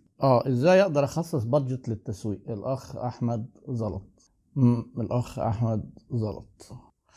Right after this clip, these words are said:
طيب أنا هجاوبك يا أحمد، بس أنا إسلام صلاح بي-، قايل كلام، آه، مهم، أعتقد هو اتكلم معانا في اللايف اللي فات أو اللي قبله،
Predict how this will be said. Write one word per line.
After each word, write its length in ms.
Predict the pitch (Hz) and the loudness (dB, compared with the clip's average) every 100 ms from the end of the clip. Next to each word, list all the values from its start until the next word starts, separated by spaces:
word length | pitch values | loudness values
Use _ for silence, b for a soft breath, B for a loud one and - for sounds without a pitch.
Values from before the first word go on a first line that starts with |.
| b b | b b
طيب 280 | - 131 131 | 4 6 6
أنا 180 | 135 139 | 6 6
هجاوبك 380 | 143 196 156 165 | 8 8 6 2
يا 60 | |
أحمد، 260 | 180 180 131 | 2 2 0
بس 200 | 123 175 | 0 0
أنا 160 | 170 | 0
إسلام 340 | 135 - 160 160 | -2 0 0 2
صلاح 360 | 147 160 160 | 2 2 2
بي-، 280 | 147 127 120 | 0 2 2
قايل 420 | 120 143 143 113 | 2 2 2 0
كلام، 460 | 117 127 135 160 127 | 0 4 4 4 2
آه، 280 | 120 117 117 | 2 2 2
مهم، 520 | 110 113 156 139 120 b b b 101 | 2 4 4 4 -2 b b b -4
أعتقد 380 | 107 139 151 | 0 2 2
هو 140 | 117 123 | 4 4
اتكلم 420 | 120 135 127 120 | 2 2 4 2
معانا 240 | 113 139 | 2 2
في 100 | 143 | 2
اللايف 300 | 117 110 131 | 2 2 2
اللي 140 | 120 107 | 2 0
فات 300 | 131 131 120 | 2 0 0
أو 80 | 104 | 0
اللي 140 | 104 | 0
قبله، 300 | 123 127 143 | 0 0 -2